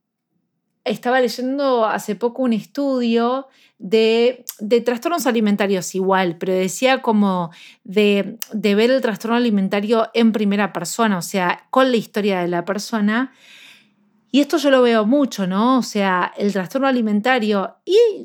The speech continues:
podemos decir, la dieta crónica o la restricción crónica se torna como, eh,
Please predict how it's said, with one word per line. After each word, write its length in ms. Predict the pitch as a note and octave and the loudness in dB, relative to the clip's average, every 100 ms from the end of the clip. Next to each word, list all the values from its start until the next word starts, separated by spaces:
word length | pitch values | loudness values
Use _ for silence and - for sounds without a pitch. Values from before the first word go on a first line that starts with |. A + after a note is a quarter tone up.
| - | -4
podemos 380 | A3+ B3 B3 A3 | 2 4 4 2
decir, 260 | - C4+ | 0 -2
la 120 | C4+ | 0
dieta 320 | G#3+ A#3+ C4 - | 0 0 -2 0
crónica 500 | B3 C#4+ A#3 G3+ F3+ | 0 2 2 0 -2
o 60 | |
la 100 | F3 | -4
restricción 640 | F3 D#3+ - G#3+ - C4 A#3+ | -4 -8 -6 -6 -2 -2 -2
crónica 720 | B3 A#3+ G#3 G3 G3 G3 G3+ _ _ _ _ _ | 0 0 0 0 -2 -6 -6 _ _ _ _ _
se 240 | - B3+ | -4 -4
torna 600 | A#3+ E4+ F4+ F#4 F#4 F4+ F4 | 0 0 0 -4 -8 -10 -14
como, 600 | - G#3 G3 F#3+ F#3 F3 - _ _ _ _ _ - | -4 0 0 -2 -6 -10 -14 _ _ _ _ _ -4
eh, 420 | A3 G#3 G3 | -2 0 -2